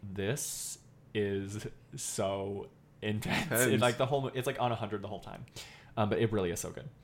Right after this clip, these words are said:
Speaker 1: Um, did I miss any from that list?
Speaker 2: Um, oh, Jurassic Park. That's
Speaker 1: Of
Speaker 2: one,
Speaker 1: of course.
Speaker 2: that's one of those that I, when I tell you, it's annoying how, like, my brother,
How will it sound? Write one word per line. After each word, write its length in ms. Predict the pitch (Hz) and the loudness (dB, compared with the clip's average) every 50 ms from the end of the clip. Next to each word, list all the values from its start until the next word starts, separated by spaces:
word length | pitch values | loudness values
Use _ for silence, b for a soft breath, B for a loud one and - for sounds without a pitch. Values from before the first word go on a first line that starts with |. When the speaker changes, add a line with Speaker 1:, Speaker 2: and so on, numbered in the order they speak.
| B B B B B - | B B B B B -2
Speaker 1:
Um, 360 | 127 127 127 127 120 117 120 | 0 2 2 2 0 -2 -2
did 140 | - - 135 | -2 -2 -2
I 60 | 156 | 0
miss 200 | 160 131 - - | -2 -4 -6 -8
any 160 | 147 160 165 160 | -8 -8 -10 -10
from 220 | 143 - 117 123 | -8 -8 -8 -6
that 180 | 120 - - 113 | -6 -8 -8 -8
list? 300 | 110 131 - - - - | -8 -10 -10 -4 2 6
Speaker 2:
Um, 520 | 113 123 123 123 120 120 120 113 110 107 - - | 8 10 10 10 8 6 4 4 2 0 4 8
oh, 140 | 143 151 | 8 8
Jurassic 460 | 131 110 120 117 123 - - - - - | 8 8 10 10 10 10 8 2 0 4
Park. 300 | 117 110 107 104 - - - | 4 4 4 4 0 4 8
That's 220 | 123 135 180 - | 10 10 10 10
Speaker 1:
Of 80 | 139 214 | 6 4
Speaker 2:
one, 100 | 202 - | 6 8
Speaker 1:
of 140 | 120 110 - | 8 8 8
course. 300 | - 95 92 110 - - | 6 4 -2 -2 4 8
Speaker 2:
that's 240 | 143 156 190 - | 8 8 8 8
one 100 | 247 262 | 2 0
of 80 | 262 240 | 2 4
those 220 | 196 175 170 156 | 4 4 6 6
that 160 | 139 131 107 90 | 4 4 6 8
I, 160 | 101 117 120 | 6 6 6
when 240 | 110 107 117 120 120 | 4 2 2 4 4
I 80 | 120 | 4
tell 240 | 117 - - 139 135 | 2 2 2 2 4
you, 140 | 143 147 147 | 4 4 2
it's 140 | 139 - - | 2 2 2
annoying 680 | 110 107 107 107 107 110 110 107 104 101 104 104 101 - | 4 4 4 6 6 4 4 4 4 4 2 0 -2 -4
how, 280 | - - 110 104 107 107 | -2 2 4 4 6 6
like, 400 | 107 104 104 101 104 104 - - | 4 4 4 4 2 0 -2 0
my 260 | 107 104 101 104 104 | 2 4 4 4 2
brother, 760 | 104 98 98 110 107 110 107 110 110 110 107 107 107 107 | 2 0 2 2 4 4 4 4 4 4 4 2 0 -2